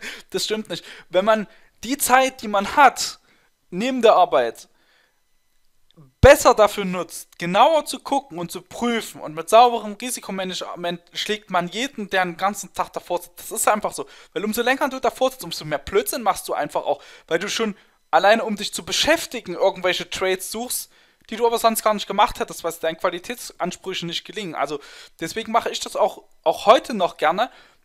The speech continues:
dass ich abschalte, immer mal wieder phasenweise Bildschirm auch abschalte, was anderes mache, damit ich eben nicht den ganzen Tag den Chart do-, totstache. Weil früher bin ich eingestiegen und dann, dann hab ich Minuten, Stunden lang meinen Trades beim Zappeln zugeguckt, hab nichts anderes nebenbei geschafft,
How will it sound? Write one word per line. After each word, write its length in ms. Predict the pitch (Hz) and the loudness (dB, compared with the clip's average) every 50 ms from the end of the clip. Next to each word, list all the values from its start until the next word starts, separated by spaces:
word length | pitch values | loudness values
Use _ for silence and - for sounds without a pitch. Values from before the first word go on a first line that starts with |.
| _ _ | _ _
dass 200 | - 165 180 - | 2 2 2 2
ich 320 | 214 208 - - - - _ _ _ _ _ _ | 0 -4 -4 -6 -8 -14 _ _ _ _ _ _
abschalte, 580 | - 214 277 - - - - 170 156 165 160 - | 4 4 4 4 2 2 4 6 4 4 2 -2
immer 180 | - 247 285 262 | -4 -4 -2 -2
mal 200 | 247 247 226 220 | -2 -4 -4 -6
wieder 300 | 233 226 240 233 220 - | -4 0 0 0 0 -2
phasenweise 560 | - - 220 208 208 - 196 196 185 - - | 4 4 4 4 4 2 -4 -4 -6 -6 -10
Bildschirm 400 | _ _ 190 185 - - 175 165 | _ _ -10 -10 -10 -8 -8 -8
auch 100 | - - | -6 -2
abschalte, 600 | 165 220 - - - - 226 226 226 - 240 240 - - - - _ _ _ - | -2 -2 -2 0 2 2 2 2 2 -2 -8 -10 -12 -18 -20 -20 _ _ _ -6
was 160 | 160 165 - | -4 -4 -2
anderes 460 | - 170 214 226 220 208 202 - - | -2 -2 -2 -2 -4 -4 -6 -4 -2
mache, 220 | 196 196 190 202 185 - - _ _ _ | -2 0 0 -2 -4 -8 -14 _ _ _
damit 200 | 160 165 180 - | -12 -10 -8 -8
ich 100 | - 190 | -8 -8
eben 100 | 185 185 | -8 -8
nicht 180 | 190 190 - | -8 -8 -8
den 80 | 202 196 | -8 -8
ganzen 240 | 185 185 180 - 185 | -8 -8 -8 -10 -10
Tag 160 | - 180 - | -12 -12 -12
den 140 | - 170 - | -12 -14 -6
Chart 340 | - 170 196 208 202 - 147 | -2 0 0 0 -2 -4 -10
do-, 100 | 131 127 | -12 -12
totstache. 540 | - - - 151 139 - - 139 135 135 | -12 -12 -12 -10 -10 -8 -8 -8 -6 -6
Weil 140 | 131 139 139 | -6 -6 -6
früher 260 | - - 214 240 247 | -8 -8 -6 -4 -4
bin 160 | 240 196 196 180 | -4 -4 -6 -6
ich 100 | - - | -2 0
eingestiegen 600 | 143 180 233 233 220 - - 226 226 220 214 196 | 0 0 0 0 -4 -6 -6 -6 -8 -6 -6 -4
und 80 | 190 | -4
dann, 160 | 180 180 175 - - - - - - _ _ _ _ | -4 -4 -4 -8 -14 -20 -20 -20 -20 _ _ _ _
dann 200 | _ 165 165 175 | _ -2 0 0
hab 140 | 190 185 - | -2 -2 -4
ich 300 | - - - - - - _ _ | -6 -8 -8 -8 -10 -12 _ _
Minuten, 560 | - 175 185 196 196 214 262 285 - - 214 | -8 -6 -4 -2 -2 -2 -2 -4 -6 -6 -6
Stunden 460 | - - - 254 285 - - 233 214 | -4 -4 -2 -4 -4 -4 -6 -4 0
lang 360 | 214 214 240 262 262 233 190 | 2 2 2 2 -2 -8 -6
meinen 240 | 190 202 202 202 196 - _ | -4 -4 -4 -4 -6 -10 _
Trades 300 | - - 208 233 - - | -4 0 0 0 0 0
beim 220 | - 214 196 196 - | -2 -2 -2 -2 -2
Zappeln 300 | - 240 - 262 240 - | -2 -2 0 -2 -4 -6
zugeguckt, 420 | - 240 - 202 - - - - | -10 -14 -16 -18 -18 -16 -12 -12
hab 140 | - - - | -12 -8 -8
nichts 260 | 294 349 - - - | -6 -6 -6 -6 -4
anderes 400 | - 262 320 330 - 269 - - | -2 -2 -2 -2 -6 -8 -8 -6
nebenbei 320 | 262 269 208 - 240 254 | -8 -8 -2 0 0 0
geschafft, 260 | 269 - - 220 - | 0 -4 -6 -8 -8